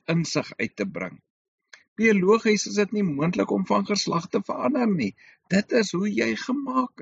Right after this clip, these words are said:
is. Daarom om op 'n manier te probeer fisiese veranderinge daar bring, gaan nie die saak oplos nie. Daar lê 'n lang pad van 'n bevestiging en herinnering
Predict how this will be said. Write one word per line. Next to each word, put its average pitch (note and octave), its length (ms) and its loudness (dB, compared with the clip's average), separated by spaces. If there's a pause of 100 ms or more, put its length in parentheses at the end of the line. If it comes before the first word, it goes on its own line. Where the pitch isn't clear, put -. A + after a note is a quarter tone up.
is. - 300 -14 (840)
Daarom G3+ 400 2
om F3 320 -2 (1040)
op - 180 0
'n F3+ 120 0
manier E3+ 440 4
te F#3 160 -2
probeer D3+ 520 -2
fisiese F3+ 540 -4
veranderinge F3+ 720 2
daar A2 220 0
bring, - 360 -6 (380)
gaan C4 240 6
nie D4 140 6
die C4+ 160 6
saak E3 360 0
oplos - 600 -8
nie. - 140 -14 (1160)
Daar D#3+ 200 0
lê F3 180 2 (340)
'n F3 240 2
lang A3 180 4 (100)
pad A#2+ 280 0
van A#2 320 -4 (480)
'n C3+ 120 -2
bevestiging B2+ 1040 -4
en A2+ 140 -4
herinnering A2+ 800 0